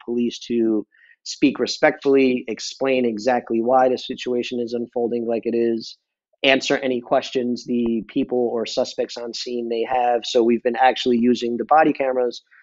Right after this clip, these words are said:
as a policy adherence tool, right? Because we could look, and again, we're not relying on any third party, you know, third party accounts about what happened. We're viewing exactly what happened, and we're able to measure the policy,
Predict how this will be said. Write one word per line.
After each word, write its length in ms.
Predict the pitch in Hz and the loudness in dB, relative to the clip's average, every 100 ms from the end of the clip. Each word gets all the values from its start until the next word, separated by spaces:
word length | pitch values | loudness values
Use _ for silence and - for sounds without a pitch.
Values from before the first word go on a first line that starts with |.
| _ _ _ - | _ _ _ -2
as 180 | 143 131 | 2 2
a 60 | 127 | 2
policy 540 | - 160 147 - 135 | 4 4 4 0 -4
adherence 500 | 127 156 147 123 - | -4 -4 -6 -6 -10
tool, 280 | - 107 95 | -14 -12 -10
right? 180 | 107 110 | -8 -8
Because 280 | 107 117 113 | -6 -4 -2
we 160 | 117 | -4
could 340 | - 120 107 117 | -2 -2 -2 4
look, 340 | 143 123 - - | 4 4 -2 -10
and 380 | 113 113 113 113 | -6 -4 -4 -2
again, 240 | 135 123 | 0 0
we're 140 | 113 | -2
not 220 | 113 123 110 _ _ 117 | -4 -4 -6 _ _ -6
relying 480 | 120 123 131 131 123 | 0 4 4 2 -4
on 100 | 117 | -6
any 220 | 123 117 127 | -8 -6 -2
third 220 | 123 117 | -2 -4
party, 220 | 120 117 110 131 | -10 -10 -12 -10
you 120 | 123 | -8
know, 160 | 110 - | -8 -2
third 180 | 127 123 | -2 0
party 240 | 131 123 | 0 0
accounts 480 | 117 - 139 131 113 113 | -2 -4 -4 -4 -6 -8
about 240 | 113 113 | -6 -4
what 120 | 117 | -4
happened. 420 | 131 147 120 117 - _ _ _ _ | -2 -2 -2 -8 -10 _ _ _ _
We're 200 | 117 120 | -4 -2
viewing 420 | 113 139 135 127 | 0 0 2 0
exactly 520 | 120 120 127 127 127 123 | -2 -2 0 0 0 -2
what 160 | 120 | -2
happened, 360 | 120 117 120 117 | -2 -4 -6 -6
and 80 | 113 | -4
we're 160 | 113 135 | -6 -4
able 260 | 127 113 | -4 -6
to 120 | - | -6
measure 480 | 117 120 110 113 110 _ _ _ _ | -6 -4 -4 -4 -4 _ _ _ _
the 80 | 127 | -6
policy, 840 | 107 143 131 127 - 120 113 107 | -2 2 4 4 0 -6 -6 -8